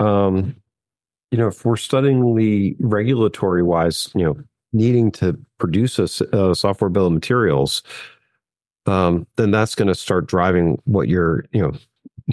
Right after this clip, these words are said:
<laughs> you'll, you'll look at it and you'll be like, "Hey, wait a second, why is this open source library not being updated? Or why am I using this version?"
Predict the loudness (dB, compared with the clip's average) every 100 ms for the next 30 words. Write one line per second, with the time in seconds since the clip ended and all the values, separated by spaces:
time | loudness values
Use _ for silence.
0 | -4 -2 0 0 0 0 0 0 0 2
1 | 2 0 0 -2 -2 0 0 0 -2 -4
2 | -2 0 0 0 0 0 -2 -2 -2 -2
3 | 0 0 0 0 2 0 0 -2 0 0
4 | -2 -2 -2 0 2 2 2 2 0 0
5 | 0 0 0 -2 -2 -2 -2 -4 -4